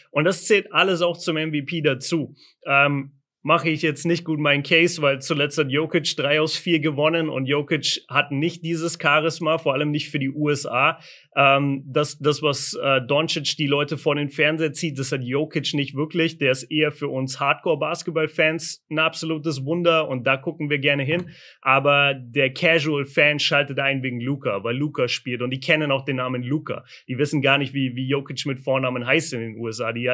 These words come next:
die sagen einfach nur Joker, weil sie überhaupt nicht den Namen checken. Aber egal. egal.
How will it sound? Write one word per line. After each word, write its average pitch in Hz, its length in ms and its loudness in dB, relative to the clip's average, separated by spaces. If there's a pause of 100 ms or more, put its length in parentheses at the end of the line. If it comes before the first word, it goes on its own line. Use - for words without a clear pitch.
(120)
die 123 140 -6 (180)
sagen 139 260 2
einfach 143 180 -2
nur 139 140 0
Joker, 131 480 2
weil 113 100 -2
sie 127 180 -4
überhaupt 131 340 -2
nicht 135 160 -6
den 123 100 -4
Namen 139 260 2
checken. 117 300 -6
Aber 117 100 -2
egal. 120 140 -2
egal. 131 200 2